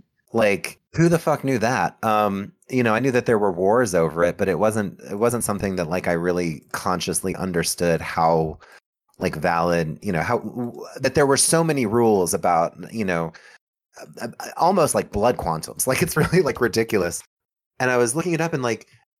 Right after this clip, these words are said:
in this movie, the, um, the, the historical accuracy of it, as far as, like, Gaveston being, um,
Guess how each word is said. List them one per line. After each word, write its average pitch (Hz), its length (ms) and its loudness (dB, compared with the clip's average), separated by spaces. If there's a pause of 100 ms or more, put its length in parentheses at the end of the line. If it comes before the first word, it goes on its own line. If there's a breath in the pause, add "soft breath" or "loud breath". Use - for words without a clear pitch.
(340)
in 131 140 0
this 170 240 2
movie, 156 500 0
the, 113 380 -4
um, 85 640 -4 (540)
the, 107 600 0
the 101 240 2
historical 160 600 0
accuracy 120 520 -2
of 101 180 0
it, 95 140 2
as 104 180 -2
far 120 140 0
as, 110 140 -2
like, 101 300 -2 (480 soft breath)
Gaveston 123 480 0
being, 101 580 -2
um, 85 540 -6